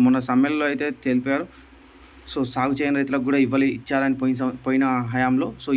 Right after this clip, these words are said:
ఈసారి అలాంటి తప్పిదాలు లేకుండా ఎవరైతే సాగు చేస్తారో వాళ్ళకు మాత్రమే ఇవ్వాలని అయితే, so, మొన్న అయితే పేర్కొన్నారు. So, అందులో భాగంగా, so, మన మంత్రి తుమ్మల నాగేశ్వరరావు గారు కూడా తెలిపారు, కేవలం ఎవరైతే సాగు చేస్తున్నారో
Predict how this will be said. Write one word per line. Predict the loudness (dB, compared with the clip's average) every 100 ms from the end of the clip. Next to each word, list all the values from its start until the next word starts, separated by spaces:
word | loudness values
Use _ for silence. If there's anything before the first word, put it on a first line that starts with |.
| 2
ఈసారి | 2 0 2
అలాంటి | 0 -2 -4
తప్పిదాలు | -6 -2 0 0
లేకుండా | 0 0 -2 0 -2
ఎవరైతే | -2 -4 -4
సాగు | -4 -2 -2
చేస్తారో | -4 -4 -4 -2
వాళ్ళకు | -2 0 -2
మాత్రమే | -2 -2 -2
ఇవ్వాలని | -2 -2 -2 -2
అయితే, | -4 -8 -12 -12
so, | -4 -2
మొన్న | 0 0
అయితే | -2 -4 -2
పేర్కొన్నారు. | -4 -2 0 0 -2 -8 -20 -8
So, | -2 0
అందులో | 0 0 0
భాగంగా, | 0 0 -2 -6 -18 -20 -20 -20 -20 -18 -6
so, | -2 0
మన | 0 -2 -4 -2
మంత్రి | -2 0 -2 -4 -10 -20 -20 -20 -20 -20 -20 -20 -20 -20 -16 -2
తుమ్మల | 2 4 2
నాగేశ్వరరావు | 0 0 0
గారు | 0 -2
కూడా | -2
తెలిపారు, | -2 -2 -4 -4 -2
కేవలం | 0 0 0
ఎవరైతే | -2 -4 -4
సాగు | -4 -2
చేస్తున్నారో | -4 -2 -2